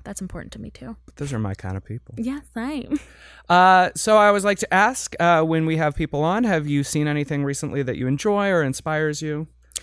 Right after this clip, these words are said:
Speaker 1: Yes. Oh, yes. I'm watching Happy on Sci-Fi.
Speaker 2: I don't know about this one.
Speaker 1: Oh, it's so good. I, I love it. It's Chris Maloney,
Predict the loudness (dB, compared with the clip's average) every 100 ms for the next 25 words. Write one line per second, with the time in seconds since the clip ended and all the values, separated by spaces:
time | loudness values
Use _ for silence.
0 | -14 -20 -16 -6 2 2 2 -2 0 2
1 | 2 0 -8 0 2 2 -2 -8 -12 -12
2 | 0 2 2 0 -2 -4 0 -2 -2 -12
3 | -10 -6 -4 -4 -6 -10 -10 -12 -16 _
4 | _ -20 -20 -20 _ -2 2 2 2 0
5 | 2 0 0 -2 4 8 8 6 0 -4
6 | -2 -2 2 2 2 -2 -2 -2 -2 2
7 | 0 2 2 2 2 -2 -8 -10 -4 -2
8 | -2 -8 -12 -16 -16 -18 -2 -2 -2 -2
9 | 0 0 0 0 0 -4 -10